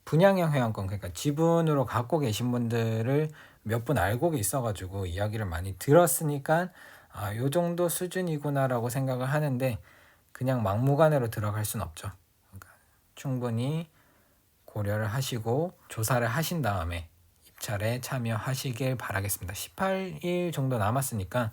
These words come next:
크게 뭐 조사할 게 그렇게 많지 않거든요. 전화하면은 아마 다 알려주실 거예요.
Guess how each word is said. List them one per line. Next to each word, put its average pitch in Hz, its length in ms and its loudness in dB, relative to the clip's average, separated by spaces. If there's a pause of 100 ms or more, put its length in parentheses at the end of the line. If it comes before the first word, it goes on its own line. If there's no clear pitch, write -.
(160)
크게 175 680 -4
뭐 117 420 -2
조사할 165 380 2
게 165 120 -4
그렇게 180 260 2
많지 113 300 0
않거든요. 92 460 -6 (640)
전화하면은 135 720 0
아마 101 240 -2
다 101 180 -4
알려주실 135 600 -2
거예요. 87 260 -6